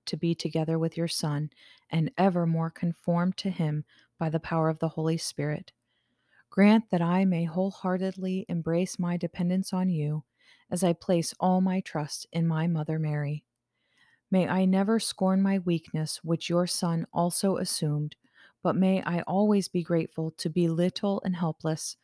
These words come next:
knowing that without you I can do nothing. Beneath the veil of Saint Joseph, her spouse, may I find in her a refuge against every danger,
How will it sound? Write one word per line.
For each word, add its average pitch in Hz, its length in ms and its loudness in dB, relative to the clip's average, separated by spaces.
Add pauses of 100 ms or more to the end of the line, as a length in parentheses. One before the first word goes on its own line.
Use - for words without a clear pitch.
(220)
knowing 190 460 6
that 185 160 0
without 175 420 0
you 165 400 0
I 156 160 0
can 185 220 0
do 180 160 2
nothing. 156 520 -2 (680)
Beneath 196 460 6
the 226 100 2
veil 180 380 2
of 180 100 -2
Saint 165 300 -2
Joseph, 180 460 0
her 214 100 0
spouse, 156 640 -4 (480)
may 196 320 4
I 196 160 0
find 175 460 0
in 202 200 0
her 156 400 -2
a 175 140 0
refuge 165 640 0
against 165 420 -2
every 180 280 2
danger, 156 600 0